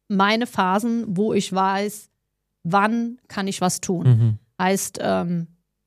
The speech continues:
Speaker 1: jetzt bin ich im Rückzug, jetzt hab ich keinen Bock auf irgendwelche sachlichen,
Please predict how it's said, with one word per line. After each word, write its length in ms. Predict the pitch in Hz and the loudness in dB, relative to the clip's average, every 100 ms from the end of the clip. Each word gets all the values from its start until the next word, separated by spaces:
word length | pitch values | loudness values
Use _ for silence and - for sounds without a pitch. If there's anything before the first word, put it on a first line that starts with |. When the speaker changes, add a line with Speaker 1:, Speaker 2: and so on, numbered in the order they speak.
| _ _ - | _ _ -2
Speaker 1:
jetzt 260 | 202 196 | -2 -2
bin 100 | 185 | 0
ich 80 | 180 | 2
im 80 | 170 | 4
Rückzug, 520 | 180 294 - 277 262 196 | 2 0 -2 -2 -2 -4
jetzt 160 | - | -4
hab 80 | 190 | -6
ich 80 | - | -2
keinen 160 | 180 | -2
Bock 300 | 160 - - - _ _ _ _ _ _ - | -2 -4 -6 -20 _ _ _ _ _ _ -2
auf 280 | 202 196 - | -2 -2 4
irgendwelche 760 | 202 214 196 196 202 202 190 | 4 4 4 2 2 2 2
sachlichen, 1000 | 170 180 196 202 196 - 185 185 180 180 | 4 4 2 0 -2 0 0 0 -2 -4